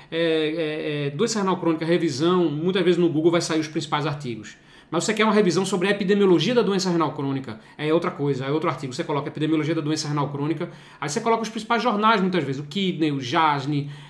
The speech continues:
é, o New England, você vai buscando, né? Então o Google ele é muito bom porque ele é muito rápido em buscar a sua informação,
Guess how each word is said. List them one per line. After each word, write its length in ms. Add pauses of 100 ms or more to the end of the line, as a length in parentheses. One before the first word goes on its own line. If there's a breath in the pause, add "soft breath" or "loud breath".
é, 480 (160)
o 60
New 200
England, 400
você 160
vai 120
buscando, 640 (260 loud breath)
né? 220
Então 320
o 40
Google 320
ele 100
é 20
muito 320
bom 380
porque 260
ele 80
é 40
muito 220
rápido 720 (220 loud breath)
em 100
buscar 380
a 60
sua 160
informação, 720